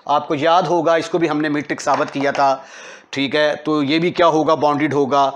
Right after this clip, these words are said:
और अगर यहाँ, यहाँ पे साथ एम और एन लगा दिए जाएँ और दोनों पॉजिटिव रियल नंबर हों, तो ये भी किसकी एग्जांपल बन जाएंगी, बाउंडेड की बन जाएंगी। तो बाउंडेड मीट्रिक की काफ़ी सारी एग्जांपल्स जो हैं, वो आप इससे पहले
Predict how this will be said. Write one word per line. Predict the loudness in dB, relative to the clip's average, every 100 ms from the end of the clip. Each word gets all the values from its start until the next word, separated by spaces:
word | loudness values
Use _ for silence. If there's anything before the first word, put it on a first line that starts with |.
| -8 -10 -2
और | 0
अगर | 0 0
यहाँ, | 2 2
यहाँ | 2 0
पे | 0
साथ | 0 2 2 0
एम | -2 0
और | 0
एन |
लगा | 0 2 0
दिए | 0 -2
जाएँ | -2 -4 -6 -12 -20 -20 -6
और | -2
दोनों | 0 0 0
पॉजिटिव | 0 -2 -2
रियल | 0 0
नंबर | 0 -2
हों, | -2 -4 -4
तो | -4
ये | -2 -2
भी | -2
किसकी | -6 -4 -2
एग्जांपल | 0 -2 -2
बन | -2 -2
जाएंगी, | -2 0 0 -2 -8 -8
बाउंडेड | -2 -2 -2 -4
की | -4
बन | -4 -6
जाएंगी। | -12 -14 -18 -20 -10 -6
तो |
बाउंडेड | 0 2 2 0 -2
मीट्रिक | -2 -4 -6
की | -4
काफ़ी | -2 -2 -2
सारी | 0 0
एग्जांपल्स | 2 0 0 -2 -2
जो | -2
हैं, | -2
वो | -4 -2
आप | 0 0 -4
इससे | -12 -6
पहले | -4 -2 -4